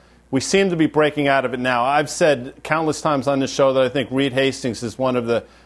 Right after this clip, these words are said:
more brilliant C E Os, not only in the United States, but on the planet, and I don't think he gets his just due. But I think finally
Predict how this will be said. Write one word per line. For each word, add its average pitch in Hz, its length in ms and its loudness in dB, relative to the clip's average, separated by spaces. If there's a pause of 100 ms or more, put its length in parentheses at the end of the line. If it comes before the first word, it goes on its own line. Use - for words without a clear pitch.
(120)
more 143 260 2
brilliant 143 540 2
C 143 320 -2
E 135 60 4
Os, 127 340 0
not 143 220 2
only 135 180 0
in 131 40 0
the 127 60 -2
United 127 300 0
States, - 560 -2 (400)
but 139 140 4
on 139 160 2
the 135 80 0
planet, 156 480 0
and 135 100 -4
I 139 80 2
don't 147 160 0
think 143 140 -2
he 143 100 0
gets 135 240 0
his 131 160 -4
just - 340 0
due. 165 160 4
But 139 120 2
I 131 40 4
think 147 200 -2
finally 156 800 2